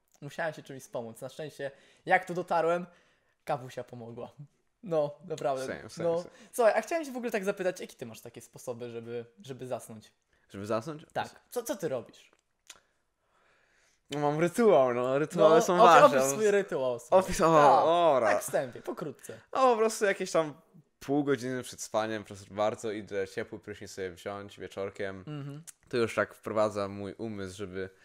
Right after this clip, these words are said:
Speaker 2: zaraz idę spać. Wietrzę sypialnię, rozciągam się, to też jakby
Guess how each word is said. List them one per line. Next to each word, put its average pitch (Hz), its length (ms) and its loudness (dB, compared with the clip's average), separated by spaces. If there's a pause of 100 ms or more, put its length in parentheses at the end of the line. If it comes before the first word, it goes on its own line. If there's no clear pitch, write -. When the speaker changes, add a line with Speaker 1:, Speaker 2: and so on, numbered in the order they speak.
(160)
Speaker 2:
zaraz 101 280 -2
idę 82 180 -6
spać. 117 500 0 (600)
Wietrzę 139 260 -2
sypialnię, 139 800 0 (300)
rozciągam 117 600 -4
się, 120 240 -2
to - 80 -20
też - 440 -8 (120)
jakby 107 400 -6